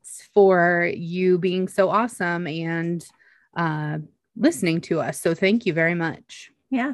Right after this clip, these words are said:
Speaker 2: thanks.
Speaker 1: We have a listener tale. Um, so we, last episode was on the Denver airport, or no, it would have been two episodes ago. Um, and we had somebody, a new person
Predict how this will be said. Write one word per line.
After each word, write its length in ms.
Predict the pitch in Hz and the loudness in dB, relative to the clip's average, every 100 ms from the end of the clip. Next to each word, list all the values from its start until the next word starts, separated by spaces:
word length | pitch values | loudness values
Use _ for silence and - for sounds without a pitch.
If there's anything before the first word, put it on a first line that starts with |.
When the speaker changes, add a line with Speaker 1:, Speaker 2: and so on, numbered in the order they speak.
| - | -8
Speaker 2:
thanks. 640 | 247 - - - - - _ _ _ _ _ _ _ - | -10 -10 -16 -20 -20 -20 _ _ _ _ _ _ _ 2
Speaker 1:
We 240 | 254 302 | 4 4
have 380 | 269 226 202 202 | 4 6 6 4
a 480 | 202 190 175 170 175 | 2 2 4 2 0
listener 580 | 185 196 269 - 196 147 | 4 4 4 2 0 -2
tale. 640 | - 160 123 107 190 208 _ _ _ - | -6 -6 -4 -2 -2 -2 _ _ _ 0
Um, 380 | 196 185 180 - | 2 2 0 2
so 160 | 208 | 4
we, 360 | 202 262 285 269 - - | 4 4 2 0 -6 -4
last 320 | 202 220 220 | -2 0 -4
episode 400 | 208 - 202 185 | -8 -2 -2 -2
was 220 | 180 160 | -4 -6
on 380 | - 180 180 175 | -6 -4 -4 -4
the 220 | 175 175 | -2 -4
Denver 340 | 160 175 175 151 | -2 -4 -4 -4
airport, 640 | 175 160 - 160 156 - _ _ | -4 -6 -4 -4 -4 -8 _ _
or 100 | - | 0
no, 220 | 185 139 147 | 0 0 0
it 80 | 165 | -2
would 80 | 165 | -2
have 60 | |
been 360 | 156 156 156 156 _ | -2 -2 -4 -6 _
two 180 | - 180 | 0 0
episodes 420 | 151 - 170 147 | 0 -6 -8 -6
ago. 360 | 156 139 120 - - - _ - | -4 -2 -2 -6 -10 -20 _ -2
Um, 320 | 185 175 175 | 0 0 0
and 240 | 190 - | -2 0
we 140 | 208 226 | 0 2
had 260 | 226 196 | 2 0
somebody, 400 | - 190 185 185 | -2 -2 0 0
a 120 | 185 175 | 0 0
new 200 | 185 196 | -2 -2
person 600 | - 185 - 180 185 | -4 -6 -4 -2 -2